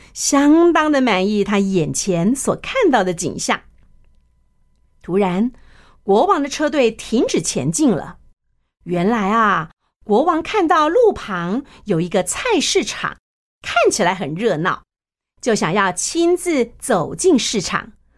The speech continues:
和民众近距离的接触，感受一下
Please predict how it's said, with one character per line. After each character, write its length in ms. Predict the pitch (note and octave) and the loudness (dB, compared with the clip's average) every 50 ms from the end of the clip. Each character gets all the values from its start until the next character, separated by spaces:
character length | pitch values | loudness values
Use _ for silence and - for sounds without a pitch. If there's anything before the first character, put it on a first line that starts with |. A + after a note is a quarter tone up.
| _ _ _ _ | _ _ _ _
和 200 | - G#3+ G3 G#3 | -2 0 2 2
民 240 | A3 G3+ G3+ G#3 | 4 2 2 2
众 400 | G#3+ C#4+ C4+ B3 A3+ G#3 G#3 A3 | 2 2 2 2 2 0 -2 -4
近 480 | G#3+ - - G#4 A#4 A#4 G#4+ E4+ C#4 A#3+ | -6 -6 -2 0 2 4 4 4 4 4
距 320 | G#3+ - C4 B3+ A#3 G#3 | 2 0 -2 0 2 2
离 200 | G3 F#3+ F#3 F3+ | 2 2 0 0
的 100 | F3 F#3+ | 0 -2
接 240 | - G#3+ G3 F#3 F3+ | 0 0 0 0 0
触， 320 | F3+ - - G#3 - - _ _ _ _ _ _ _ _ _ - | 0 -2 -2 -2 -2 -4 _ _ _ _ _ _ _ _ _ -8
感 200 | C4 B3+ F#3+ D#3+ | -4 -2 -2 -2
受 240 | E3 - C#4+ A3+ G#3 | 0 0 0 0 0
一 60 | G#3 | 0
下 300 | - - A#3+ G#3 F3+ | 0 0 -2 -2 -2